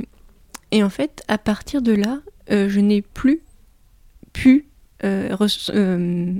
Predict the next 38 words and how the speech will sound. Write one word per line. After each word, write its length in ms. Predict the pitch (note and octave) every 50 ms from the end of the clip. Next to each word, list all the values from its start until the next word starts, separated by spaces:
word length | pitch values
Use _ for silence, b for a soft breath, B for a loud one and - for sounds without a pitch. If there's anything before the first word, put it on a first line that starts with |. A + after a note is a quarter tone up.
| G#3+ - -
recevoir 500 | - - G#3 - - G#3+ G3+ A3+ B3 B3
de 80 | A3
pénétration. 640 | G3+ - G3+ G3+ G3+ - - G#3 G3+ - - F#3 G3
Je 100 | G3 G3+
n'ai 100 | G3 F#3+
plus 160 | F#3+ - A3
pu 160 | A3 - C4
être 100 | B3 A3+
pénétrée. 480 | - - A3 G#3+ G#3+ - - - G3 G3 B B B B
Ça 100 | B -
n'a 80 | A3+ G3+
plus 120 | - A#3+
été 140 | B3+ B3+ C4+
possible. 440 | A#3+ - A#3 - - - G3+ G3+ G#3 - B B B B B B B B B B
Alors 140 | G#3+ G3+ G3
au 20 |
début, 220 | G3+ F#3+ G3+ A3+ C4+
je 80 | C#4+
me 60 | C4+ A#3+
disais, 200 | G#3 G3+ A#3+ C4+
c'est 100 | - -
peut-être 160 | - A#3+ B3
c'est 120 | - B3
à 40 | G3+
cause 140 | - A3 G#3
du 100 | G#3+ A3
viol. 280 | G3+ G3+ F3+ F3 F#3 - - - - - - -
Peut-être 160 | - G3+ G#3+
qu'en 100 | - G3+
fait, 160 | F#3+ - G3 G#3
là, 140 | G3 G3
tu 120 | G#3+ - G3
viens 120 | F#3 F3+
de 100 | F#3 F3+
décompenser 560 | F3 F3 G3+ - A3 G#3+ - A3 G#3+ - -
un 120 | G#3+ G3+ G3
truc, 340 | - - G3+ A#3+ - - B B B B B B B B B B B B -
euh, 320 | G3+ G3+ F#3 F#3 F3+ F#3